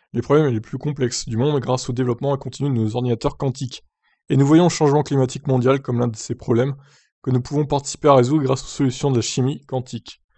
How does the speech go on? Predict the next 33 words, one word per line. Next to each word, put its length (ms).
a 100
déclaré 340
Peter 260
Chapman, 540
président 540
et 40
P 120
D 60
G 120
de 100
Yongq. 300
Hyundai 300
a 100
pour 180
objectif 540
de 80
porter 360
les 100
ventes 180
de 60
ses 160
véhicules 300
électriques 280
à 60
cinq 180
cent 180
soixante 300
mille 120
unités 320
d'ici 300
deux 100
mille 100
vingt-cinq. 480